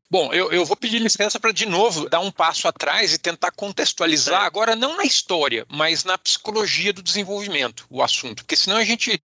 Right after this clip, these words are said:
Speaker 1: fica muito na superfície. Primeiro,
Speaker 2: É.
Speaker 1: eu vou fazer uma coisa, como eu sou formado em letras, viu, Danilo, eu gosto muito da língua portuguesa, eu acho que uma coisa que a gente tem que ter hábito de fazer é abrir o dicionário, né? Então eu falo assim, "Poxa, eu sei o que é um silo,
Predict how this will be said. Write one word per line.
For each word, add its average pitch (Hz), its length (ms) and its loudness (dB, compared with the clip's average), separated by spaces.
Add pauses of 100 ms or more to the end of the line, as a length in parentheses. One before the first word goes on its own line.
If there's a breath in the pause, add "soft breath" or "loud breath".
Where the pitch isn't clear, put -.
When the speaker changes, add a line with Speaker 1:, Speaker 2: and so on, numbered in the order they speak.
Speaker 1:
fica 196 300 0
muito 190 680 0
na 156 160 -2
superfície. - 840 0 (140)
Primeiro, 277 200 0
Speaker 2:
É. 254 60 4
Speaker 1:
eu 196 40 2
vou 226 80 -4
fazer 220 240 0
uma 196 180 2
coisa, 220 300 2
como 226 240 0
eu 233 60 4
sou - 160 0
formado 156 480 -2
em 127 80 -2
letras, 139 500 0
viu, 156 100 -8
Danilo, 135 380 -2
eu 135 100 -2
gosto 147 360 0
muito 156 280 -6
da 160 80 -2
língua 147 220 0
portuguesa, 135 720 0
eu 143 100 -2
acho 165 240 -2
que - 60 -6
uma 185 80 0
coisa - 240 -2
que - 40 -6
a 196 60 -4
gente - 100 -4
tem 180 120 -6
que - 160 -14
ter 139 360 0
hábito 135 320 -2
de - 80 -10
fazer 135 300 0
é 165 40 2
abrir 165 200 -2
o 190 40 -10
dicionário, 143 640 0
né? 127 200 -2
Então 170 160 -2
eu 165 40 -2
falo 190 120 -2
assim, 165 180 0
"Poxa, 185 300 0
eu 180 80 2
sei 233 160 4
o - 60 -6
que - 120 0
é - 20 0
um 180 80 -6
silo, 131 560 0